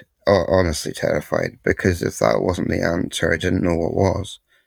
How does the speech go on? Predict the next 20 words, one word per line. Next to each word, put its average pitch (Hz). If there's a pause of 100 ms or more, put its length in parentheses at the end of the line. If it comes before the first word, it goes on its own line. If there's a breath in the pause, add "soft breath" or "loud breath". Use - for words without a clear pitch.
(320)
And 90
I, 90
I 98
really 117
needed 110
an 98
answer. 98
I 95
needed 104
to -
know 95 (480)
what 92
had -
been 92
going 82
on 87
in 85
my 82
life. 95
So 127